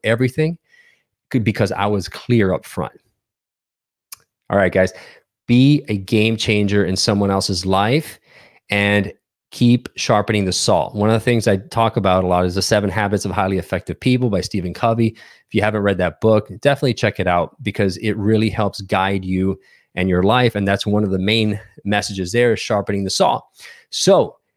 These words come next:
when we're talking about this as adults, let's talk about accountability,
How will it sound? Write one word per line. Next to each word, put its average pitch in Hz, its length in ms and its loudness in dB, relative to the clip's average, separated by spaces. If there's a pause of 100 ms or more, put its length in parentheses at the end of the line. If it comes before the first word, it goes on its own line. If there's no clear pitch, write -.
(120)
when 107 140 0
we're 101 80 2
talking 170 420 0
about 107 300 0
this 87 360 -4 (720)
as 117 220 -2
adults, 104 640 0 (760)
let's 110 180 -2
talk 131 160 2
about 110 160 0
accountability, 95 800 -2